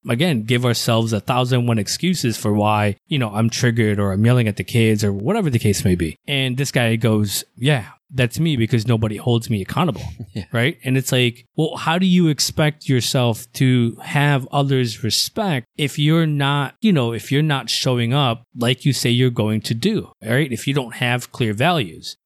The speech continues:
Speaker 1: And so, like, that's my question is, like, how does having clear values help a man earn more respect from his wife, his kids, and his peers?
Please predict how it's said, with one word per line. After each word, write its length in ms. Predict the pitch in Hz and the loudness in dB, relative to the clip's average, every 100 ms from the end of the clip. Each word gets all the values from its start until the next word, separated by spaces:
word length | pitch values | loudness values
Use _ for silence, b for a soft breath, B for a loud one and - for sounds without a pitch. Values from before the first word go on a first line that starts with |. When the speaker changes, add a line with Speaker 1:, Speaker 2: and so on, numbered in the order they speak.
| - | -4
Speaker 1:
And 140 | 151 | -2
so, 120 | - | 2
like, 200 | 180 160 | 0 0
that's 180 | 175 160 | -2 -2
my 120 | 151 | -2
question 380 | 135 139 120 113 | -2 -2 -4 -4
is, 160 | 110 107 | -4 -2
like, 220 | 117 107 - | -2 -2 -8
how 320 | - 175 185 | -2 2 2
does 160 | 170 143 | 2 0
having 400 | 147 143 143 135 | -2 0 2 0
clear 240 | - 139 123 | -2 -2 0
values 560 | 123 110 113 107 98 | -2 0 0 -2 -4
help 340 | - - 143 - | -6 -4 -2 -2
a 80 | |
man 560 | 117 110 110 101 85 85 _ | -4 -2 -2 -4 -6 -16 _
earn 240 | 185 190 175 | 2 4 4
more 160 | 151 | 4
respect 560 | 139 127 - 127 117 - _ | 2 0 -2 -2 -2 -2 _
from 240 | - 139 120 | -4 0 2
his 140 | 110 | 2
wife, 380 | 117 113 110 - | 4 4 2 -2
his 260 | - 113 - | -4 -4 -2
kids, 520 | - 117 110 113 - | 0 0 0 -4 -4
and 140 | 123 117 | 0 2
his 160 | 113 | 2
peers? 480 | - 101 80 - - | -2 -8 -10 -16 -20